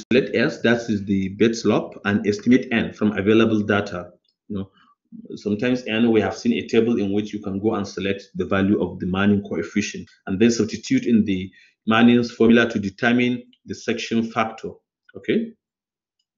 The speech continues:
the section factor. Okay, substitute to, uh, determine the section factor. Okay, because the flow rate will also be provided,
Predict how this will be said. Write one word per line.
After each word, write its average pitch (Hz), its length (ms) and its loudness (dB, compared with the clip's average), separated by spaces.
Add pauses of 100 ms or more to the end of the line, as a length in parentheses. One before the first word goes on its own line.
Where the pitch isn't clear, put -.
(1200)
the 101 100 -18
section 104 440 -6
factor. 104 300 -6 (240)
Okay, - 360 -6 (340)
substitute - 600 -2 (380)
to, 98 280 -6 (400)
uh, 92 360 -10
determine 107 500 -2
the 104 340 -2
section - 760 -2 (160)
factor. - 540 -6 (540)
Okay, 113 340 -2 (300)
because - 380 0
the - 80 -4
flow 123 280 6
rate 113 260 4 (380)
will 92 180 -4
also 104 340 0
be 98 120 -4
provided, 101 760 -4